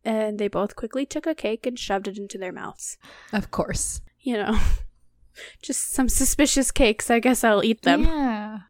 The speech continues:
Speaker 1: Minutes later, they were knocked out, and Harry and Ron hid them in the broom cupboard, which turned out to be the hardest part.
Speaker 3: Yeah. Dragging them, they're, like, much bigger than Harry and Ron.
Speaker 1: I know.
Speaker 2: I would be afraid that someone's gonna see me.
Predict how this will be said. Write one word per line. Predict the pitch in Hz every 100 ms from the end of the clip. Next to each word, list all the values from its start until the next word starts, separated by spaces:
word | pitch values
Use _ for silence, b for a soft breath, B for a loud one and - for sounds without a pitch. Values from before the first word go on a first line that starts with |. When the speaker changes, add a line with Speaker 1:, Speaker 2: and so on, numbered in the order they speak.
| _ _ -
Speaker 1:
Minutes | 247 277 311 302 262
later, | 240 226 226 208
they | 202
were | 196 196
knocked | 185 220 -
out, | 185 180 -
and | 214 214
Harry | 202 190 190 202
and | 214
Ron | 180 180 190
hid | 196 185
them | 190 180
in | 180
the | 180
broom | - 180
cupboard, | - 160 143 -
which | - -
turned | - 277 269
out | 220 226
to | 214
be | 202
the | 196 208
hardest | 185 180 196
part. | - - - _ _
Speaker 3:
Yeah. | 214 180 185 _ _ _ -
Dragging | 208 190 185 190 220 226
them, | 240 247 247 262 240 _
they're, | - 220
like, | 233 226
much | 196 196 202 -
bigger | 190 180 175
than | 175 170
Harry | 180 165
and | -
Ron. | 180 214 202 _ _
Speaker 1:
I | 247
know. | 226 214 - - _ _ -
Speaker 2:
I | 226
would | 277
be | 370
afraid | 359 285 233
that | 196
someone's | 226 214 214
gonna | 202 180
see | 175 - 160
me. | 214 143 - -